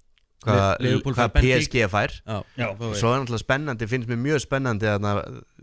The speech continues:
Speaker 1: einu megin, þarna Le-, Leverkusen, Atletico Madrid,
Speaker 2: Mm.
Speaker 1: Real Madrid og Bayern München.
Speaker 3: Ég býð
Speaker 1: Nei.
Speaker 3: eftir sambandsteinn,
Speaker 1: Já.
Speaker 3: nei,
Speaker 1: Eru þau ekki saman?
Speaker 3: Evrópudeildardrættinum.
Speaker 1: Það er,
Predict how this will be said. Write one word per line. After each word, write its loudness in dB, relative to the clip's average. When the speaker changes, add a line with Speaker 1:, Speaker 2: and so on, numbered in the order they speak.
Speaker 1:
einu 0
megin, 2
þarna 0
Le-, 4
Leverkusen, 0
Atletico -2
Madrid, 0
Speaker 2:
Mm. -2
Speaker 1:
Real 2
Madrid -2
og -4
Bayern 2
München. -2
Speaker 3:
Ég 0
býð -2
Speaker 1:
Nei. 4
Speaker 3:
eftir 0
sambandsteinn, -2
Speaker 1:
Já. -2
Speaker 3:
nei, -2
Speaker 1:
Eru -2
þau 2
ekki -2
saman? 0
Speaker 3:
Evrópudeildardrættinum. -6
Speaker 1:
Það -10
er, -8